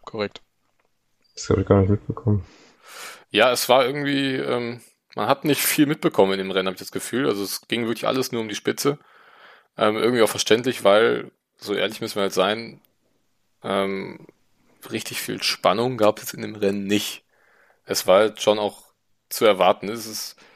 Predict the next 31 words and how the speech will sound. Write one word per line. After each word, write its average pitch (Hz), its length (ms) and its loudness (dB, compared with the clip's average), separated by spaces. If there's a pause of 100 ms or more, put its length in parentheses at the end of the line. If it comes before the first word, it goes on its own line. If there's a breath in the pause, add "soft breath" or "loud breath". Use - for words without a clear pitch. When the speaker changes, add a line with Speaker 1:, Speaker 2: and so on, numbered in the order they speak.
(1160 soft breath)
Speaker 3:
Zandvoort 113 520 0
eigentlich 113 280 -2
vergleichbar 107 560 0
mit 107 460 -8 (300)
Monaco, 120 800 0
nur 113 420 0
ohne 107 240 -4
Leitplanken 95 640 -2
direkt 90 280 -6
links 90 200 -12
und 98 60 -12
rechts. - 400 -8 (800)
Ähm, 95 460 -2
also 98 180 -4
Überholmöglichkeit 107 760 0
wirklich 107 200 -6
gleich 101 260 2
null. 110 400 -2 (640 soft breath)
Und 104 520 0
dann 101 120 4
noch - 180 -2
dieses - 260 -8
ganze 104 260 0
Gerangel 101 440 2
da 110 80 4
beim 104 200 -2
Start, 104 600 0 (480 soft breath)
was 107 160 4
auch 113 80 6
wirklich 127 240 2
hätte, 110 480 0